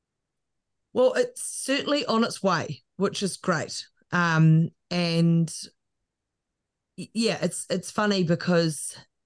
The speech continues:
there are so many, there are so many amazing female broadcasters out there,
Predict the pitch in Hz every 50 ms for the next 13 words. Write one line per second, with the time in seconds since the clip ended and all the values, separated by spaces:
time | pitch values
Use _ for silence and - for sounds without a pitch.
0 | _ _ _ _ _ _ _ _ _ _ _ _ _ _ _ _ _ - 180 185
1 | 180 180 160 - - 202 202 202 196 190 185 180 175 170 165 170 165 - _ -
2 | 180 196 196 196 202 214 208 185 - - 220 208 202 202 196 190 185 180 175 175
3 | 170 165 170 170 160 - 156 151 151 151 156 - - - - 180 180 175 165 151
4 | 151 147 - 160 165 160 156 - 160 143 143 139 - - 143 131 127 - - -
5 | 143 147 - 135 151 139 113 110